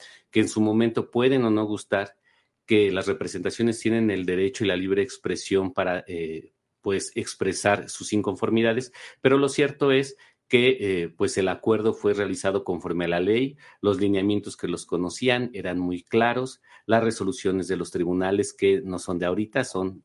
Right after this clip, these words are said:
insisto, de dos mil veintiuno, ins-, desde dos mil dieciséis había ya algunas, y que, pues, eh, en el actual proceso electoral,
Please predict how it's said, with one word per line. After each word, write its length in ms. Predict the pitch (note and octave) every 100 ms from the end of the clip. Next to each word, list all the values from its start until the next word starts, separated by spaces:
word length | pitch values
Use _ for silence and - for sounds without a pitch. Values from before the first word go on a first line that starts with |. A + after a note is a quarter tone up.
| _
insisto, 460 | F2+ E2 F#2+ -
de 160 | F#2+ F2
dos 160 | E2+ F2
mil 160 | F#2+
veintiuno, 600 | F#2+ F#2+ G#2+ B2 C3+ C3+ -
ins-, 280 | F2 - -
desde 440 | F#2 E2 F2+ F2
dos 200 | G2 F2
mil 180 | F#2+ F#2+
dieciséis 460 | F#2 - G2+ F#2+ F2
había 260 | F2+ F#2 - - -
ya 260 | F2+ G2+ G2
algunas, 640 | G2+ G#2+ B2 B2+ B2+ - _ - - _
y 280 | C3 C3 C3
que, 400 | - C3+ C#3+ C#3 - _
pues, 320 | A#2 A#2+ B2 -
eh, 320 | G2+ E2+ D#2+
en 160 | G2 G2
el 300 | F2 F2 -
actual 420 | - F#2 - A2+ A2
proceso 400 | A2 A#2 A2 A#2+
electoral, 480 | A2+ - A#2+ C3